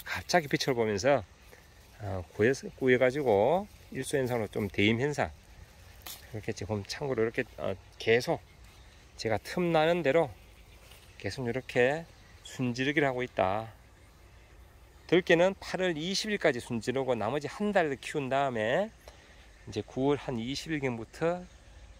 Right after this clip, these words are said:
어, 꽃이 필 겁니다. 꽃이. 예, 제가 보여드리는 김에 제가 고추는 놔두고 파까지 보여드리겠습니다. 파. 예, 파는 현재,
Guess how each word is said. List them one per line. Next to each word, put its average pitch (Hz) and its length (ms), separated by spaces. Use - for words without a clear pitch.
어, 113 300
꽃이 - 280
필 123 180
겁니다. 113 440
꽃이. - 160
예, - 80
제가 110 280
보여드리는 123 600
김에 131 340
제가 107 240
고추는 160 480
놔두고 117 420
파까지 196 380
보여드리겠습니다. 104 480
파. - 280
예, 101 140
파는 175 500
현재, 131 760